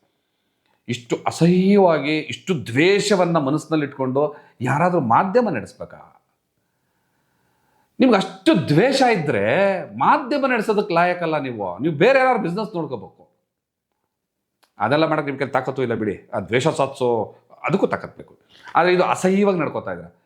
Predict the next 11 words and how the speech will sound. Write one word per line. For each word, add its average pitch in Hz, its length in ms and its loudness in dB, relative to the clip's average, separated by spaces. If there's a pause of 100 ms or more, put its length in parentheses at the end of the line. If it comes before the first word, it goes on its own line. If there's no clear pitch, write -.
(680)
ನೋಡ್ರಿ, 262 220 0
ಯಾವಾಗಲೂ 254 460 2
ನಿಮ್ಮ 226 320 -2
ಮಾಧ್ಯಮಗಳ 208 500 0
ಬಗ್ಗೆ, 190 560 -2
ನಾನು 202 200 0
ಕೂಡ 214 100 0
ಒಬ್ಬ 196 160 2
ಮಾಧ್ಯಮದಲ್ಲಿ 180 440 -2
ಕೆಲಸ 170 220 -6
ಮಾಡ್ತೀನಿ, 170 580 -8